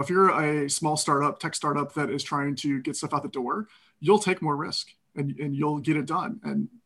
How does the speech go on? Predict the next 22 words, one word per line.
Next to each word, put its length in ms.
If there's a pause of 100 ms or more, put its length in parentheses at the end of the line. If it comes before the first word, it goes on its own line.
(280)
versus 480
if 80
you're 280
a, 60 (140)
a 80
bank 440
or 200
a, 460
a 60 (360)
energy 300
company, 400
highly 340
regulated, 720
like, 240
you're 160
not 380 (180)
gonna 220
take 320
as 160
many 240
risks. 440 (380)
So 340